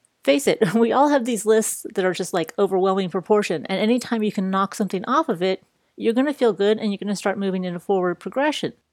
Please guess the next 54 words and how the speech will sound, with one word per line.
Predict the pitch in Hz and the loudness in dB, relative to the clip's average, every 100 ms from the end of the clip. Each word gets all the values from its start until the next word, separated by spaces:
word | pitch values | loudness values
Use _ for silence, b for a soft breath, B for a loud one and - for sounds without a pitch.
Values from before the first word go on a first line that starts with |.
| _ _ - | _ _ -6
So | 254 | -4
keep | 247 294 | -2 -4
in | 302 | -4
mind, | 285 254 240 | -2 -2 0
procrastination | 247 240 254 262 - 254 247 233 | -2 0 0 0 -2 -4 -2 -4
is | - | -4
always | 233 240 254 240 | 0 2 0 -4
going | - 220 214 | -6 -4 -4
to | 220 | -6
cause | - 196 185 180 | -2 -2 -2 -2
you | 190 185 | -4 -4
more | 185 170 170 | -6 -8 -8
stress | - 294 202 208 | -4 -2 -2 -4
and, | 196 190 | -8 -8
and | 180 | -8
not | 190 | -8
do | 190 202 | -4 -4
any | 190 | -4
good | 170 185 185 | -6 -4 -4
at | 190 - | -6 -2
all. | 214 220 123 - _ b b b - | 0 0 -2 -8 _ b b b -6
And | 220 | 0
that | 240 | 0
also | 277 277 | 2 0
applies | - 233 185 208 208 | 0 0 2 2 -2
to | - | -4
your | 196 226 | 0 0
workouts | 160 160 175 185 185 | 0 -2 -2 -2 -2
and | 196 | -8
to | - | -6
your | 196 202 214 233 | -2 0 0 -2
eating. | - 302 381 143 | -4 -4 -4 -4
I | 120 | -8
mean, | 180 | -8
have | 175 190 | -6 -2
you | 190 | 0
ever | 190 196 | 0 -4
said, | - 196 180 | -4 -2 -2
"Oh, | - 226 | 0 2
I'll, | 220 - | 2 0
I'll | 220 | -4
start | - 220 | -4 -4
eating | 226 214 | -4 -2
better | 196 180 | -4 -6
tomorrow"? | - 180 165 120 - B B B B | -6 -4 -4 -6 -12 B B B B
No, | 320 262 | 0 2
you | 226 | 2
can | 285 311 | 0 0
actually | 226 233 - 262 | 0 -2 -4 -6
start | - 180 185 | 0 0 0
eating | 202 185 196 | -2 -4 -4
better | 170 160 165 | -2 -2 -4
right | 170 165 160 - | -2 -2 -2 -4
now. | 208 277 208 127 - | -4 -2 -2 -6 -12